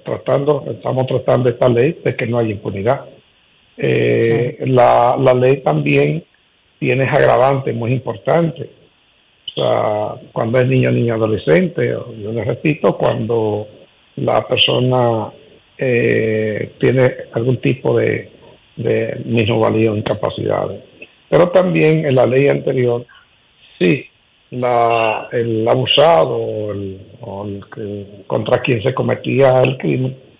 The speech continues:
Speaker 1: pues consentía, pues entonces le eximía al infractor. Ahora no, ahora no importa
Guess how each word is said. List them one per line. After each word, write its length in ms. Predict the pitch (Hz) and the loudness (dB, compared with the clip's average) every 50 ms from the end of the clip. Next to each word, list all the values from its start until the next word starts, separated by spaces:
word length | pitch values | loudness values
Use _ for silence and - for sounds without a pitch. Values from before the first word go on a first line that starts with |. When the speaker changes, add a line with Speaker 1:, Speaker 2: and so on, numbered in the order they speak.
| _ _ - _ _ _ _ | _ _ -20 _ _ _ _
Speaker 1:
pues 160 | - 143 - | -4 -4 -2
consentía, 800 | - 147 147 - - 160 156 143 - - 143 135 131 143 151 - - - _ _ - | 0 0 0 2 2 2 2 2 0 0 2 2 2 0 0 -2 -10 -20 _ _ -6
pues 160 | 131 120 117 | -4 -4 -4
entonces 680 | 113 - 127 123 120 117 - - 135 131 127 123 120 - - | -4 -4 -4 -4 -4 -4 -2 0 0 0 0 -2 -4 -6 -2
le 120 | 123 127 | 0 0
eximía 580 | 117 - - 131 113 123 156 170 147 117 104 - - - _ _ | 0 -2 -4 -4 -2 0 2 2 2 0 -2 -6 -12 -20 _ _
al 140 | - 113 117 | -2 -2 -2
infractor. 500 | 120 95 - 117 117 - - - 104 113 | -2 -2 -4 -4 -6 -4 -4 -2 0 2
Ahora 260 | 113 113 120 135 139 | 2 4 4 4 4
no, 260 | 135 107 104 98 95 95 - _ _ _ _ _ | 2 0 -2 -4 -6 -8 -12 _ _ _ _ _
ahora 200 | 151 135 147 160 | 0 2 2 2
no 80 | 170 170 | 2 2
importa 640 | 156 135 120 - 151 156 156 - - - - 95 | 0 0 0 2 2 2 2 0 -4 -10 -16 -18